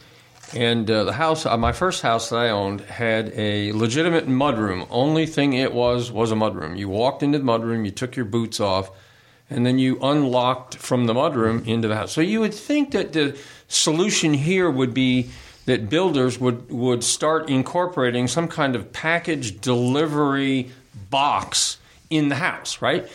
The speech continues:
That you would access, that the U P S guy or the FedEx guy would have some sort of code or access to,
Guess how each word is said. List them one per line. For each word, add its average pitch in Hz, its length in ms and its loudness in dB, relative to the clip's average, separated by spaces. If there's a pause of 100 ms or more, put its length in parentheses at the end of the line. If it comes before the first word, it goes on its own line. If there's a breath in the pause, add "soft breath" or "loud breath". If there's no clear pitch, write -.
(180 loud breath)
That 151 140 2
you 165 120 2
would 156 120 0
access, 147 600 0
that 113 140 -8
the 117 60 -4
U 135 140 2
P 127 160 0
S 131 200 0
guy 127 480 2
or 101 160 -2
the 92 100 -4
FedEx 135 480 -2
guy 117 160 2
would 117 160 -2
have 117 340 -2 (220 loud breath)
some 147 240 -2
sort 160 160 0
of 160 80 -2
code 131 400 -2
or - 140 0
access 135 560 -2
to, 107 340 -4